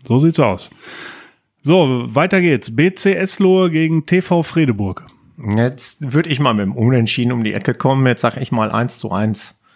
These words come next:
Speaker 2: Vielleicht ein Derby-Charakter, ich glaub, da geht die Post ab.
Speaker 1: Ja, der Zehnte gegen den Neunten.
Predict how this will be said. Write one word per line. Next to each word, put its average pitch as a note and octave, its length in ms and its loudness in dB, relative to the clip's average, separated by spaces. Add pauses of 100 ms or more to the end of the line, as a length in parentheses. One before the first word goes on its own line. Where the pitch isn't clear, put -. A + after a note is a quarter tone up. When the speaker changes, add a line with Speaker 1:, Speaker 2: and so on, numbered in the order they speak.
(380)
Speaker 2:
Vielleicht A#2 280 -6
ein A#2 100 0
Derby-Charakter, B2+ 760 0
ich G#2+ 80 -4
glaub, A2+ 200 -4
da G#2 120 2
geht G#2 240 -2
die A2+ 60 -4
Post - 280 -6
ab. - 180 -10 (600)
Speaker 1:
Ja, A#2 140 -4
der A#2+ 160 -4
Zehnte D3+ 320 0
gegen D3 240 2
den B2+ 140 4
Neunten. E3+ 580 4